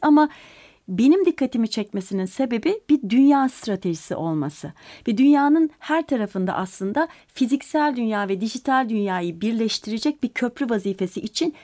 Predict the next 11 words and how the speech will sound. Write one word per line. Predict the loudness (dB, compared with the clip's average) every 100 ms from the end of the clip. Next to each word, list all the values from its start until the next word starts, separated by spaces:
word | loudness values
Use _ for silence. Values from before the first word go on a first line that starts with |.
| -4
yatırım | -4 -2 -2 0
yapıyor | -2 -4 -4
olması. | -4 -6 -8 -10 -14 -16 -14 -4
Ve | -2
bu | 0
anlamda | 0 0 -2 -4 -6
da | -2
birçok | -2 -2 -4 -4
kurum, | -6 -4 -2
birçok | -4 -4 -6 -2
yayıncı, | -2 2 2 0 0